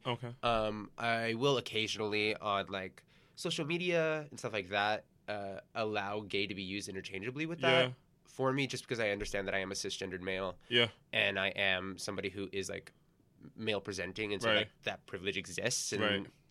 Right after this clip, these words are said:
Speaker 2: you know, like, that I'll, I'll give that freedom to other people if they'd wanna identify me as gay, but
Speaker 1: Mm-hmm.
Speaker 2: my personal preference is queer.
Speaker 1: Okay.
Speaker 2: Um,
Speaker 1: Cool.
Speaker 2: and it's, and it's strictly, it strictly was initially because of,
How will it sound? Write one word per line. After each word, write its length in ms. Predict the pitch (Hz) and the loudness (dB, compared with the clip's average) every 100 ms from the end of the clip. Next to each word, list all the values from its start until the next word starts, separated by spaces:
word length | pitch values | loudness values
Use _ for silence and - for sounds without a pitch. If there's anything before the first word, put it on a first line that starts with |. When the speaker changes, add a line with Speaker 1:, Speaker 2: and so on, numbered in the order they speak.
| - | -12
Speaker 2:
you 120 | 110 | -6
know, 140 | 107 101 | -4 -2
like, 260 | 92 - - - - - - - | -4 -6 -20 -20 -20 -20 -20 -16
that 420 | - - 98 95 - _ _ _ _ _ _ _ _ _ _ _ _ _ _ _ _ | -6 -4 -2 -4 -8 _ _ _ _ _ _ _ _ _ _ _ _ _ _ _ _
I'll, 140 | 127 131 | -2 0
I'll 140 | 113 101 | 0 -2
give 340 | 92 117 101 | -2 -2 2
that 220 | 104 98 | 0 0
freedom 320 | - 101 104 | -2 -2 -2
to 100 | 104 | 0
other 100 | 98 | 0
people 220 | 98 98 98 | 0 -4 -6
if 100 | - | 0
they'd 200 | 98 95 | 0 0
wanna 240 | 104 104 | -2 -2
identify 340 | 104 107 113 | -2 -4 -4
me 120 | 107 107 | -4 -4
as 100 | 98 | -2
gay, 120 | 107 | -2
but 200 | 107 101 | 0 -2
Speaker 1:
Mm-hmm. 300 | 120 123 117 120 | -4 -8 -8 -2
Speaker 2:
my 120 | 107 | 0
personal 340 | 104 98 - 87 | 0 -6 -6 -8
preference 400 | - - - - | -10 -10 -12 -10
is 100 | - | -10
queer. 240 | - - - - | -8 -10 -8 2
Speaker 1:
Okay. 200 | 165 143 | 4 4
Speaker 2:
Um, 100 | 123 - _ - 131 | -2 -8 _ 2 2
Speaker 1:
Cool. 80 | 113 | 4
Speaker 2:
and 100 | 110 | 0
it's, 140 | - | 2
and 140 | 127 104 | -2 0
it's 80 | |
strictly, 640 | - - - 110 107 95 90 _ _ _ - | -2 -2 -2 -2 0 0 -4 _ _ _ -4
it 100 | 127 | 0
strictly 300 | - 147 120 | 2 2 -2
was 340 | 95 104 101 | 0 0 0
initially 520 | - 95 95 - 90 | -4 -4 -4 -4 -8
because 440 | 90 90 - 90 85 | -10 -14 -8 -8 -6
of, 240 | 90 - | -10 -14